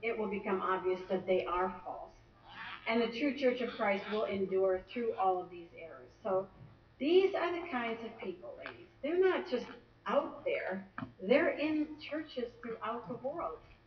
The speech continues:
Don't listen to them. Be discerning. You have to know Scripture so you can discern. And it's amazing what error is propagated and how many Christians are reading these and being impressed by these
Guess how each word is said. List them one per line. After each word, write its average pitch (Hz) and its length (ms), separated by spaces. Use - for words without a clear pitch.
Don't 277 280
listen 330 380
to 247 140
them. 165 200
Be 285 180
discerning. 294 840
You 254 100
have 330 360
to 269 100
know 277 200
Scripture - 500
so 247 80
you 247 160
can 285 160
discern. 269 360
And 233 260
it's 247 160
amazing 254 960
what 269 200
error 320 180
is 381 180
propagated 214 720
and 233 140
how 262 140
many 269 320
Christians 247 420
are 233 260
reading 311 360
these 214 280
and 220 200
being 233 240
impressed 269 640
by 339 240
these - 220